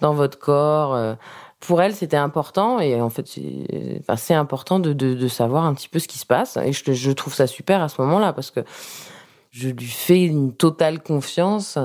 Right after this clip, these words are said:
du fait de, bah, ses deux grossesses, euh, et de son côté, euh, maman sexy rock'n'roll que j'aime tant. Voilà, donc je, je suis confiante. Ma grossesse se passe, commence en me disant, euh, voilà, de toute façon, quoi qu'il arrive, je suis coachée, euh, Hello est là, et, euh,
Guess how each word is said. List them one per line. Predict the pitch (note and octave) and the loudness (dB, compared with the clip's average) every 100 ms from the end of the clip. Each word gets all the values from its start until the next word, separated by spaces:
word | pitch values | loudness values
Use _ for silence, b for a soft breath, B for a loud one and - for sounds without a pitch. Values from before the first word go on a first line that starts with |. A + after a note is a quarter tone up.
| A#2+ | -4
du | A#2+ A#2+ C3+ | -8 -8 -6
fait | B2 D#3+ | 2 4
de, | F3 C#3+ C3+ | 4 2 0
bah, | A#2+ A#2+ | 0 -2
ses | B2 C3 | -4 0
deux | C#3 | 4
grossesses, | D3+ C3+ C3+ - D#3 F#3 G3 D3 | 4 4 0 0 2 2 -2 -4
euh, | B2+ B2+ B2 B2 B B B B | -2 -2 -2 -4 B B B B
et | C#3+ | 0
de | C#3 C3+ C3+ | 4 4 4
son | B2+ C#3 B2 | 0 -4 -2
côté, | B2+ - D3+ D3+ | -2 0 2 4
euh, | B2+ | 4
maman | A2+ A#2 B2 C#3 | 4 2 2 0
sexy | C#3 C3 - | -2 -6 -2
rock'n'roll | C3+ B2+ B2+ A#2+ B2 C#3+ D3 | 0 2 2 2 2 0 0
que | B2 | 0
j'aime | B2 A#2+ A#2 | 2 2 4
tant. | G#3 D#3+ A#2+ | 2 2 -2
Voilà, | - D#3 D3 | -2 0 0
donc | B2 C3 | -2 -6
je, | B2 B2 A#2 B B B | -2 -2 -2 B B B
je | B2+ C#3+ | -2 2
suis | D#3 - G3+ | 2 2 2
confiante. | G#3 F3 - A#2 - - | 4 2 2 -2 -2 -6
Ma | B2+ C3 | -2 0
grossesse | C#3 D3 D#3+ F3+ | 2 2 0 0
se | - | -2
passe, | G3+ - D#3+ F#3+ - C3 | -4 0 0 -2 -6 -6
commence | - F3 D#3+ D#3 G3+ A3 C3 - B B B B | 2 4 4 2 0 -2 -6 -6 B B B B
en | - D3 | -2 0
me | |
disant, | D3 C#3+ C3+ D#3+ G3+ F#3 | 2 2 4 4 2 2
euh, | C#3 B2 | 2 0
voilà, | C#3+ D3 | 2 0
de | B2+ | -2
toute | C3+ - | -6 -4
façon, | C#3+ C3+ F#3 | -4 0 0
quoi | F3 D#3+ | 0 -2
qu'il | - C#3+ | 0 2
arrive, | C#3 F#3+ | 2 0
je | - | -4
suis | - | 0
coachée, | C3+ C3+ - E3+ G3 | 0 0 -2 0 2
euh, | D#3+ B2+ B2 | 2 2 0
Hello | B2 C#3+ E3 | 2 4 4
est | C#3+ | 4
là, | C#3+ E3+ G3 E3 | 2 2 0 0
et, | C3 | 0
euh, | B2+ | 0